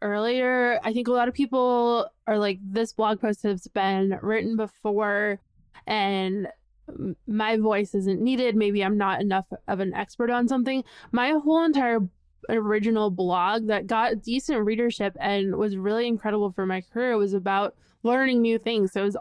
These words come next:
all these topics that I was not an expert on. It was just things that I was learning and writing about my perspectives, learning it and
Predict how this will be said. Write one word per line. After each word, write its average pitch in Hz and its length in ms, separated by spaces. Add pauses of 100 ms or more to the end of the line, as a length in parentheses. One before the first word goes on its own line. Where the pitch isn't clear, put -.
all 240 240
these 240 220
topics 208 360
that 190 140
I 196 80
was 190 180
not 202 380
an 220 80
expert 196 360
on. 196 280 (480)
It - 220
was 247 100
just 254 180
things 254 160
that 240 80
I 226 60
was 220 120
learning 208 440
and 190 100
writing 196 260
about 202 220
my 202 140
perspectives, 196 640
learning 196 380
it 185 140
and 190 200